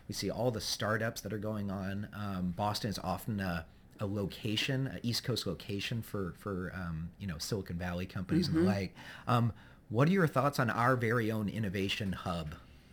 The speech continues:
Speaker 1: that is Boston?
Speaker 2: I think that, uh, Boston is a really interesting place, not least because the kind of innovation is so diverse. So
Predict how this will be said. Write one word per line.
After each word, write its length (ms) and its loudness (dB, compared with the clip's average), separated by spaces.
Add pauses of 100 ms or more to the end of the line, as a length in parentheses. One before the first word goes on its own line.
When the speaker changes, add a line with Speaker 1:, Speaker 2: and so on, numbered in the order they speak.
Speaker 1:
that 120 0
is 160 0
Boston? 540 -8 (800)
Speaker 2:
I 160 12
think 300 0
that, 360 10
uh, 420 12
Boston 640 10
is 140 8
a 80 8
really 760 4 (100)
interesting 640 6
place, 720 4 (1080)
not 400 10
least 300 4
because 720 4 (540)
the 140 6
kind 440 6
of 100 6
innovation 800 6 (100)
is 180 8
so 800 12
diverse. 840 4 (500)
So 420 12